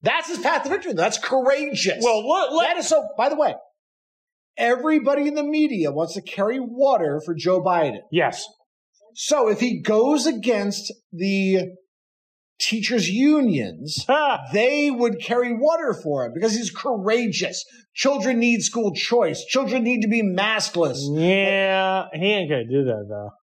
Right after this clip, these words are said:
Speaker 1: Where's, where, by the way, I agree with that, but if your first step toward that strategy was to marginalize and silence Doctor Fauci, where has that retarded son of a bitch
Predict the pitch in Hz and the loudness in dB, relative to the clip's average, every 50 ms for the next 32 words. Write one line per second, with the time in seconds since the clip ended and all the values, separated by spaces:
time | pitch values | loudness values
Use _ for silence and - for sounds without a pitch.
0 | _ 113 131 160 208 226 233 220 - 165 - _ _ - 190 175 220 330 311 220 | _ -6 -2 0 2 2 2 0 -2 -10 -16 _ _ -6 0 0 0 0 0 -2
1 | 160 262 302 339 415 392 381 311 285 339 330 294 277 247 247 240 233 226 220 233 | -2 0 0 0 0 2 2 2 2 0 -2 -6 -10 -10 -12 -12 -6 -2 0 2
2 | 269 277 190 196 262 330 381 415 339 262 208 190 175 185 175 151 - 294 226 - | 2 0 0 0 0 2 2 4 2 2 2 2 2 0 -2 0 0 0 0 0
3 | - - - - - 262 240 - - 269 247 214 - - - - 214 262 311 349 | -4 -8 -16 -12 -2 -2 -2 -2 0 0 -2 -2 -2 -8 -10 -2 0 0 2 2
4 | 311 - - - - 320 320 320 320 - - - - - 269 311 339 330 302 285 | 0 0 -2 -2 0 -2 -2 -2 -4 -10 -14 -14 -6 0 0 2 2 2 0 0
5 | 277 262 - - - - 277 320 330 330 311 277 208 170 196 196 180 190 196 196 | 0 0 -2 -4 -6 -2 0 0 2 2 2 2 0 -4 -4 -2 2 2 0 0
6 | 190 - - 190 190 175 175 175 - _ _ - 143 165 180 202 233 240 196 220 | 0 -6 -4 -4 -2 -2 -4 -6 -12 _ _ -10 -4 0 0 2 2 2 2 0
7 | 254 247 240 240 233 233 220 - 208 208 - - - 247 269 277 262 214 185 175 | 2 4 4 4 4 2 2 0 -2 -4 -4 0 0 2 2 2 2 2 0 0
8 | 156 - - 196 196 190 185 - 196 160 175 - 247 269 285 285 285 - 175 156 | -2 -2 -2 -2 -2 -2 -2 -4 -6 -6 -2 -2 0 0 0 0 0 -4 -6 -6
9 | 139 131 123 - - - - - _ - 196 247 269 254 220 165 143 131 185 185 | -6 -8 -10 -14 -18 -20 -20 -18 _ 0 0 2 4 2 2 0 -2 -2 -2 0
10 | 240 285 - - 247 208 - - - 185 180 175 165 156 139 - 180 175 170 156 | 0 -2 -4 0 -2 -2 0 0 0 0 0 0 0 -4 -4 0 0 0 2 0
11 | 156 143 160 156 151 | -2 0 0 -2 -2